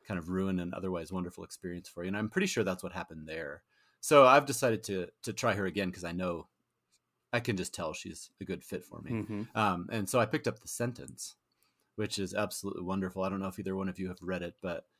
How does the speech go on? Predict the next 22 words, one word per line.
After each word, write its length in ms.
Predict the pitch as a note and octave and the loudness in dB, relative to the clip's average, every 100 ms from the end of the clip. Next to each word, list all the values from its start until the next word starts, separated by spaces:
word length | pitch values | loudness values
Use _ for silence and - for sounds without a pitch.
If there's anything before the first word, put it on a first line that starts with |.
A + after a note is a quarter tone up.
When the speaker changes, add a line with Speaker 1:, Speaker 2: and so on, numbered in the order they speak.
| _ - | _ -8
Speaker 1:
just 160 | A#2 | -6
a 40 | A#2 | -4
quick 240 | A2+ - | -8 -4
blurb. 360 | G2 F#2+ F#2 - | 0 0 0 -4
It 140 | G2 | -2
says, 160 | A#2+ G#2+ | 0 0
"A 60 | |
small 280 | A2 C3+ B2+ | 2 6 6
independent 460 | B2 A#2 B2 G#2+ F#2 | 6 0 0 -2 -2
bookstore 340 | G2+ - G#2 | -6 -2 0
in 80 | F#2 | 0
Minneapolis 560 | G2 F#2 F#2 F#2 F#2+ | 0 0 -2 -4 -8
is 120 | G2 - | -8 -4
haunted 400 | A2 F#2+ G#2+ F#2+ | -4 -2 -4 -2
from 160 | G2 | -2
November 360 | F#2+ F#2 A2 G#2+ | -2 0 0 -2
twenty 240 | - A2 | -4 -4
nineteen 460 | G#2+ G#2 - A2 A2 | -2 -4 -6 -6 -4
to 100 | G2 | -4
November 360 | F#2+ G2 F#2+ | -4 -4 -4
twenty 320 | F2+ - G#2+ F#2 | -6 -6 -6 -6
twenty 400 | - G#2+ E2+ | -4 -4 -6